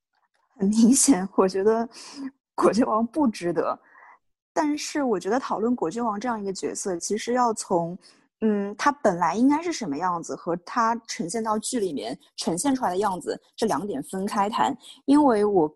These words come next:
个人对，呃，果郡王的演员李东学是持一点批评态度的，而且我觉得也有一部分编剧还有原著作者刘莲子的原因在。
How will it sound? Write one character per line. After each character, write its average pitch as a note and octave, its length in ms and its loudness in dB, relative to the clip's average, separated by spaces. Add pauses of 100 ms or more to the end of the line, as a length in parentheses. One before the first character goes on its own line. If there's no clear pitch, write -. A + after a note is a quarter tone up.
个 D#4+ 220 2
人 E3+ 400 0
对， F#3+ 340 6 (420)
呃， F3 200 4 (120)
果 F#3 140 2
郡 A3+ 120 -2
王 G#3 100 0
的 G#3+ 60 -2
演 F#3+ 200 -6
员 D#3+ 280 -6
李 D#3+ 100 -6
东 E3+ 220 -4
学 E3 240 -2
是 F#3+ 220 -6
持 E3 380 -2
一 F#3+ 40 4
点 E3 240 -2
批 - 240 -2
评 D#3+ 200 -6
态 F3+ 220 -2
度 A#2 140 -4
的， D#2 120 0 (240)
而 G3+ 160 4
且 G#3+ 160 0
我 G#3 160 6
觉 D#3 160 0
得 E3+ 220 2 (220)
也 G#3 100 6
有 G#3 140 6
一 F3 100 0
部 G#3 180 2
分 E3+ 460 -2
编 G#3 260 2
剧 G#3 240 2
还 F#3 140 0
有 E3+ 140 4
原 D#3+ 180 -4
著 G3+ 100 4
作 G3 140 2
者 E3+ 140 -2
刘 D#3+ 160 0
莲 F3+ 180 -4
子 F3 140 -6
的 C3+ 200 0 (340)
原 F3 220 2
因 E3 240 -6
在。 D#3 240 2